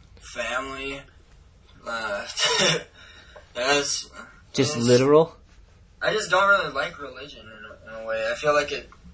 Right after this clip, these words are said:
Speaker 1: segregates people, like, makes people against each other because you don't believe in their beliefs or, um, yeah, I don't know. I just,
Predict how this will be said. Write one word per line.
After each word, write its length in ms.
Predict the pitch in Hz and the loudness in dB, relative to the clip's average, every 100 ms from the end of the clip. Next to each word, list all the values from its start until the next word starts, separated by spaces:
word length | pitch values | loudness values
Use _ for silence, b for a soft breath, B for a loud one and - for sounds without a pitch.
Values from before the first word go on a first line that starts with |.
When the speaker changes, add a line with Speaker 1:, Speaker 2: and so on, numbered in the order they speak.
| - - | -14 -2
Speaker 1:
segregates 760 | - 120 127 143 117 113 - | 2 2 0 -4 -8 -8 -10
people, 380 | 123 110 113 110 - - - - - | -12 -14 -12 -12 -16 -20 -20 -20 -16
like, 300 | - - - - - - | -14 -14 -16 -18 -20 -14
makes 280 | 127 127 - | -8 -4 -4
people 260 | 139 - 110 | -6 -10 -12
against 340 | 110 - - | -12 -6 -6
each 180 | 117 123 | -4 -4
other 200 | 117 117 | -4 -4
because 340 | 113 - 117 117 | -8 -8 -6 -6
you 80 | |
don't 160 | 117 120 | -6 -6
believe 260 | 117 117 113 | -8 -16 -14
in 80 | |
their 140 | 113 113 | -12 -12
beliefs 560 | 104 107 120 - - 208 | -12 -16 -12 -6 -4 -4
or, 200 | 214 202 b b b b b b - | -10 -14 b b b b b b -16
um, 480 | - - - - - - - - - - b b b b - | -8 -8 -8 -12 -20 -20 -20 -20 -20 -20 b b b b 4
yeah, 180 | 151 147 | 6 8
I 140 | - | 6
don't 100 | 143 | 2
know. 60 | 131 | -4
I 200 | 127 151 | -4 -4
just, 260 | 156 - | -6 -8